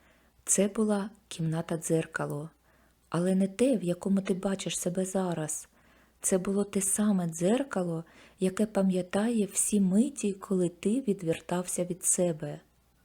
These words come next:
Тут усе, що ти бачила, але не захотіла зберегти. Те, що ти стерла, залишилося, і тепер хоче, щоб ти подивилась ще раз.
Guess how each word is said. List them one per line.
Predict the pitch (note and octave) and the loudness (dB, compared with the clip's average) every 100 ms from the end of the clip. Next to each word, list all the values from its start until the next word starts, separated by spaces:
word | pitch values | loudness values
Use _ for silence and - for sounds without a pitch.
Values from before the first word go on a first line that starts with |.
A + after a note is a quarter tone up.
| _ _ _ | _ _ _
Тут | G3 G3 - | -2 -2 -4
усе, | E3 - G#3+ C#4+ - _ | -4 0 0 -2 -8 _
що | - - | -10 -8
ти | - E3 | -6 -6
бачила, | E3 F3+ G#3+ - F3+ D#3+ E3+ _ _ | -2 -2 -2 -2 -4 -4 -10 _ _
але | - E3 D#3 | -6 -2 0
не | D#3+ | -2
захотіла | E3 F3+ F3+ F3+ E3+ F3 | -2 -4 -4 -2 -2 -2
зберегти. | F#3 F3+ F3+ - - E3+ F#3 - _ _ _ _ _ | -2 -2 -2 -4 -8 -6 -8 -16 _ _ _ _ _
Те, | G3 G3 F3+ - | 4 4 0 -8
що | - - | -6 -6
ти | E3+ E3 | -2 -4
стерла, | - F3 G3+ D4 G#3 D#3+ E3 _ _ | -2 2 2 0 -2 -4 -12 _ _
залишилося, | - D#3 F3+ - G3+ F#3+ F3 - - F#3 F#3+ _ _ | -8 -4 -2 -2 0 0 -2 -4 -6 -10 -14 _ _
і | E3+ | -8
тепер | F3 D#3+ - D#3 A3 - | -6 -8 -4 -2 -2 -4
хоче, | E3+ D#3 - - - - - | -6 -6 -10 -14 -20 -20 -10
щоб | - - | -8 -6
ти | - | -8
подивилась | E3+ F3 E3+ D3 D3 E3+ F#3 - - | -4 -4 -2 -2 -2 -2 -4 -8 -14
ще | - - E3 | -10 -4 -4
раз. | E3+ D3+ D3+ - - | -2 -4 -2 -4 -4